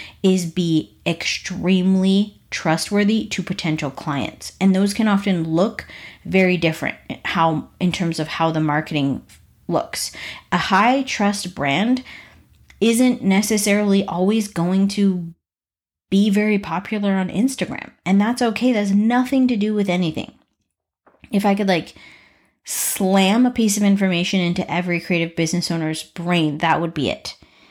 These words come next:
All right. The second one is confusion. So confusion and overwhelm are like sisters. They're very similar, but they're not exactly the same.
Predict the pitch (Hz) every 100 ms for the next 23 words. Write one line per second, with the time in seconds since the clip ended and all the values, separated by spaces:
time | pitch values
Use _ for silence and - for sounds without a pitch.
0 | _ _ _ - 185 - 208 - 208 214
1 | 202 214 202 196 - 190 - - 180 170
2 | 156 - - _ _ _ _ _ _ -
3 | 220 190 - 202 202 214 247 254 294 294
4 | 269 196 190 190 185 190 170 170 160 160
5 | 156 147 - _ _ _ - - 180 -
6 | - - - - 165 170 175 180 202 202
7 | - _ _ _ - 220 208 160 175 185
8 | 190 185 196 208 202 175 160 175 160 -
9 | 196 165 143